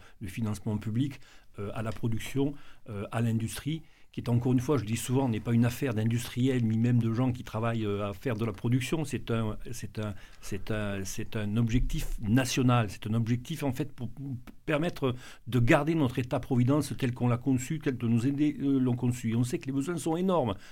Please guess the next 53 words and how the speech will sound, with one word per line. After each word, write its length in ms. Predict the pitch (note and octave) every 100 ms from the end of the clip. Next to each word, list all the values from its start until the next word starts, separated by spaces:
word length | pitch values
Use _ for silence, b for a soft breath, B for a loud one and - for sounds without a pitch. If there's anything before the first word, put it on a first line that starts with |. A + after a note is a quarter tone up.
| b
ne 60 | B2
serait-ce 200 | C#3+ -
que 60 |
par 140 | B2 B2+
le 60 |
vieillissement 580 | C3+ D3+ C#3 C#3 - C#3+
de 60 | C3+
la 80 |
population, 640 | B2+ C3 D#3+ D#3+ D#3+ E3 A#2+ B B
les 60 | B2+
besoins 200 | C3 C#3+
de 60 |
santé, 320 | C3 D#3+ D#3+ B2
et 60 |
encore 200 | G2+ B2
une 60 | B2
fois, 120 | D#3
l'éducation 640 | C#3 C3+ C#3 D3+ F#3 E3
aussi 200 | C3+ B2
qu'il 140 | A#2 A2
faut 140 | A#2+
redresser, 480 | A#2 A2+ A#2 A2+ G#2 b b
pas 80 | -
simplement 400 | - A#2 G#2+ A2
par 140 | A2 G#2
des 80 |
financements, 480 | G#2 B2+ C#3+ D#3+ E3+
mais 80 | C3+
également 340 | A2 A#2+ C3
aussi 240 | B2 - D#3
par, 300 | B2+ B2+ B2+
euh, 120 | A2 B B B -
euh, 180 | A#2 A#2 -
une 180 | B2 A2+
vraie, 280 | A2+ C3
une 260 | C3 A#2+ A2
vraie 180 | G#2+ C3
politique 500 | B2+ A#2 - B2 B2
spécifique 800 | - - - - - D#3 D#3 C3
qui 220 | - A#2
est 40 |
le, 180 | A2 A2 B B -
le, 80 | C3
le 200 | B2+ A#2+
cœur 340 | A#2+ F3 -
même 380 | D3+ F3+ A3 G#3 F#3+ B B -
de, 200 | A2 C#3
de, 260 | B2 B2
de 160 | B2 B2+
l'essence 480 | C3+ D3 - F#3 F#3
de 80 | D#3+
la 100 | -
République, 560 | B2+ B2 A#2+ A2+ -